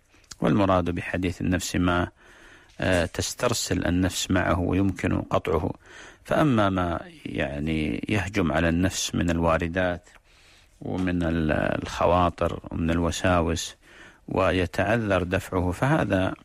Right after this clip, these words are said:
من العفو الذي عفى الله جل وعلا عنه.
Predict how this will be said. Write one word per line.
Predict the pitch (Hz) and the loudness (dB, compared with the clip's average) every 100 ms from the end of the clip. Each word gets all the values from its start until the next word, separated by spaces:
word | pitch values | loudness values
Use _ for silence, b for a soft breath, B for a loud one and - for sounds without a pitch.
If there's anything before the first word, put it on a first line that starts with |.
| - B B - | -20 B B -8
من | - 101 | 0 4
العفو | 95 90 98 - - | 4 2 0 -4 -8
الذي | - 87 85 | -4 -2 0
عفى | 85 90 | -2 -2
الله | 85 85 82 | 0 0 0
جل | 82 85 76 76 | 0 0 0 2
وعلا | 78 76 69 - | 2 2 -2 -2
عنه. | - | -6